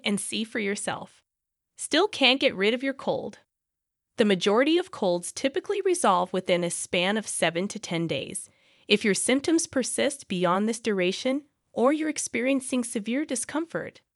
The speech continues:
it's advisable to seek medical attention sooner rather than later. Our doctors at Moby Doctor are available to see you at a convenient time,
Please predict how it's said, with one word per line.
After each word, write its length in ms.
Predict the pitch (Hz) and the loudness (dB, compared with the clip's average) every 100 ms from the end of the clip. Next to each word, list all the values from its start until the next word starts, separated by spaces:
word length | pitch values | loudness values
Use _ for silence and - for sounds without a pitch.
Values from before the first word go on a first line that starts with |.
| _ _ _ - | _ _ _ -2
it's 180 | 233 | 0
advisable 640 | 262 214 220 262 285 254 277 | 0 0 2 2 0 -2 -2
to 120 | 285 | -4
seek 360 | 262 - 220 - | -8 -6 -6 -2
medical 460 | 190 208 269 311 | 0 2 0 -2
attention 480 | 302 294 190 175 180 | -4 -2 -4 -4 -6
sooner 480 | 180 - 240 233 165 | -6 -2 0 0 -2
rather 320 | 175 170 175 | -2 -2 0
than 200 | 170 165 | -2 -4
later. 400 | 185 233 - - _ _ _ _ _ _ _ - | -4 -6 -8 -14 _ _ _ _ _ _ _ 2
Our 160 | 294 | 4
doctors 480 | 359 - - 339 330 | 4 0 2 0 2
at 100 | 254 | 0
Moby 300 | 240 302 202 | 2 2 0
Doctor 520 | 185 165 - 165 185 - | 0 -4 -4 -6 -6 -2
are 100 | 196 | 0
available 480 | 185 190 208 220 269 | 2 0 0 -2 -6
to 140 | 269 | -8
see 260 | - 262 269 | -6 -2 0
you 240 | 226 180 | 0 -2
at 120 | 185 | -4
a 40 | 180 | -4
convenient 540 | - 175 180 196 214 | -4 -2 -2 -2 -4
time, 380 | - 170 151 | -6 -8 -8